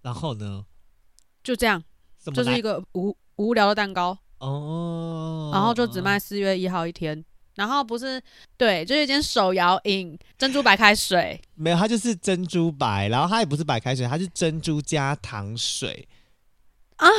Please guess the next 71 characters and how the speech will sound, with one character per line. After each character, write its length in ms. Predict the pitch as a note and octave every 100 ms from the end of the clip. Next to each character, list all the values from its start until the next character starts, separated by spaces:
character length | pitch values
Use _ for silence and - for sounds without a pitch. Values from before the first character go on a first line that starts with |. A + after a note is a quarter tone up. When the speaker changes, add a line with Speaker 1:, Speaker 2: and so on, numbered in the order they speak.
| F4+ -
Speaker 2:
这 80 | B4+
样 240 | C5 F4+ F#4 -
很 80 | D#4+
恶 200 | C4 C4
欸。 420 | C#4 C4+ A#3 -
Speaker 1:
不 200 | F3+ A#3+
会 200 | D#4+ C4
啦， 200 | F#3+ C3+
其 140 | C3
实 140 | F#3+ G#3+
不 180 | F3 E3
会 260 | G3 D#3
欸。 240 | A#2 G2+ G2+ _ _ _
Speaker 2:
珍 120 | - A#4
珠 240 | A4 A#4+ A#4
就 60 |
已 100 | F#4
经 80 | G#4
很 160 | D#4+ F#3+
甜 280 | - G3+ G#3
了， 80 |
还 140 | D4 E4
要 120 | D#4+
珍 220 | D#4+ D#4+
珠 100 | D#4+
加 160 | D#4+ D#4+
糖 280 | B3+ F#3 A#3+
水。 200 | - G#3
Speaker 1:
其 120 | E3+
实 160 | G#3 A3+
就 160 | G3
跟 240 | A#3+ G#3+ G#3+
那 80 | G#3+
个 160 | F3+
黑 300 | E3 F#3 F#3
糖 480 | F3+ D3+ A#2+ B2+ C#3 -
鲜-， 420 | - E3 D#3 E3 D#3+ - - D#3
黑 220 | F#3 G3
糖 340 | F#3+ C3+ B2 C3
珍 280 | D#3 C#3+
珠 280 | C#3+ C#3 C3+
粉 280 | C#3+ D4 C#4+
圆 20 |
一 60 | D#3
样 20 |
啊。 140 | - B2
Speaker 2:
黑 80 |
糖 100 | A#2+
鲜 180 | B2 A2+ C3+
奶。 320 | B2 G#2+ A2 - - - -
Speaker 1:
就 100 | -
是 80 | C#4
黑 240 | A#3+ A#3 A#3+
糖 220 | F3+ C#3
珍 200 | D#3+ D3+
珠 160 | D3
粉 240 | D3+ C#3+ G#2
圆 160 | G2+
很 160 | G2+ F2+
像 300 | G2 C3 E2
啊， 100 | C#2+
只 120 | A2+
是 100 | B2+
没 100 | F3+
有 60 | C3+
加 180 | G#2+ A#2+
鲜 240 | - A#2
奶 200 | G#2+ -
而 80 | E2+
已 100 | F2+
啊。 200 | - -